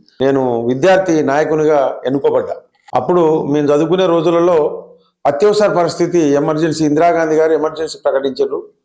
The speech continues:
అప్పుడు స్టూ-, ఆ, స్కూల్ ఎలక్షన్స్ లేవు. లేకపోయినా స్కూలు టీచర్లంతా కలిసి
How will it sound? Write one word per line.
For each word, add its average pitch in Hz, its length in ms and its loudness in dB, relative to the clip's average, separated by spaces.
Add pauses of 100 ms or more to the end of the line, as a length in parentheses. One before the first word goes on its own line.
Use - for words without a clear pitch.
(440)
అప్పుడు 131 200 -2
స్టూ-, 165 460 0
ఆ, 131 200 0
స్కూల్ 160 380 -2
ఎలక్షన్స్ 151 420 0
లేవు. 131 320 -2 (800)
లేకపోయినా 165 720 0
స్కూలు 185 720 2
టీచర్లంతా 180 580 0
కలిసి 151 520 0